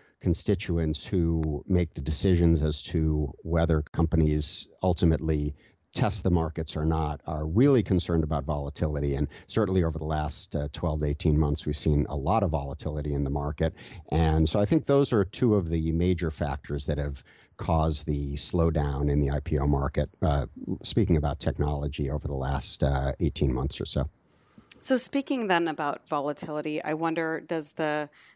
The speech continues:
Speaker 2: we're obviously, we're in, we're in a, we're in a U S presidential election year this year. Um, there's always some market uncertainty around that. Is that, is that playing in to things at all?
Speaker 1: I do think it's playing into things. Typically,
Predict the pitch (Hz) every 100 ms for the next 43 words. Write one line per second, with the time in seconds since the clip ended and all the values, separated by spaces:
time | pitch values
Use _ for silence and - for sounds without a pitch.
0 | - 165 156 160 - 147 147 151 143 139
1 | 139 - 147 139 143 156 147 - 139 -
2 | 139 - 135 196 - 190 180 170 165 165
3 | - 160 156 156 151 - - - _ 160
4 | 156 143 143 151 165 165 160 156 - _
5 | - 170 151 151 151 143 147 143 - 143
6 | 143 151 139 143 139 143 143 151 - 170
7 | 196 208 - 180 208 190 - 214 202 196
8 | - 160 185 196 190 190 - - 202 202
9 | 196 196 190 202 196 _ _ _ - -
10 | - - - _ _ - 180 196 196 143
11 | 131 110 - 110 101 92 85 90 - 85
12 | 85 - - 170 156 - 110 95 90 90